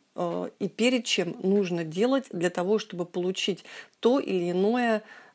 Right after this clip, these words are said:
а, состояние или качество жизни своей, а, как личной, так и, э, персональной,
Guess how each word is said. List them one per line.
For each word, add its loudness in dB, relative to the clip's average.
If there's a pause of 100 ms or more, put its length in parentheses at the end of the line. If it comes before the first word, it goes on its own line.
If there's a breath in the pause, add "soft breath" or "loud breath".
а, -2
состояние 2
или 0
качество 0
жизни 0
своей, -4 (400 loud breath)
а, -4
как -4
личной, 2
так 0
и, 0
э, -8
персональной, 0